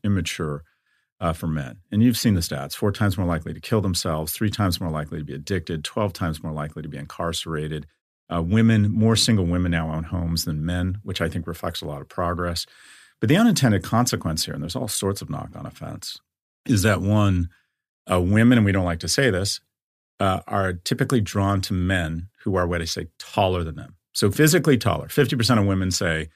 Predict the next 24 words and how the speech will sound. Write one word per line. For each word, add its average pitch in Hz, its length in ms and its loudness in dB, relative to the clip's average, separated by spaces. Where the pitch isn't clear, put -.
they're 98 100 4
not 98 140 4
attracted 87 480 0
or 80 100 -4
wouldn't 87 320 0
date 85 180 -4
someone 85 300 -2
shorter 85 340 -4
than 78 140 -8
them. - 180 -14
It's - 80 -8
probably 180 220 0
more 170 100 4
like 104 160 4
eighty 92 220 2
percent, 113 440 0
'cause 90 160 -4
I 90 80 0
think 120 160 0
in 87 60 2
a 85 80 0
survey, 87 400 -2
women 87 300 -2
probably 85 340 -4